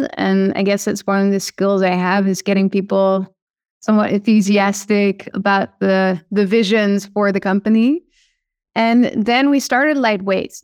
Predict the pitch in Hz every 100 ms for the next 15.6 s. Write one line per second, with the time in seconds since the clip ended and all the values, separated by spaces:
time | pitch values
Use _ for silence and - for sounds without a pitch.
0 | - - 208 202 208 202 196 214 220 240
1 | 269 302 247 226 202 208 208 208 - 202
2 | 196 202 - 226 226 220 220 214 202 202
3 | 202 - 185 190 262 - - _ _ -
4 | 214 220 240 233 - 208 208 202 - 180
5 | 185 208 214 214 214 202 202 196 196 196
6 | 196 190 190 180 214 220 220 208 202 196
7 | 196 190 196 190 - 190 190 185 190 185
8 | 190 190 175 170 180 196 208 202 190 196
9 | 233 - _ _ _ _ - 220 226 277
10 | 311 262 277 285 262 220 226 233 226 220
11 | - - 202 - 208 208 208 208 202 185
12 | - - _ _ _ _ - 220 220 240
13 | 285 302 302 262 240 233 240 233 214 185
14 | 247 247 240 202 233 233 - 233 233 233
15 | - 196 208 220 233 -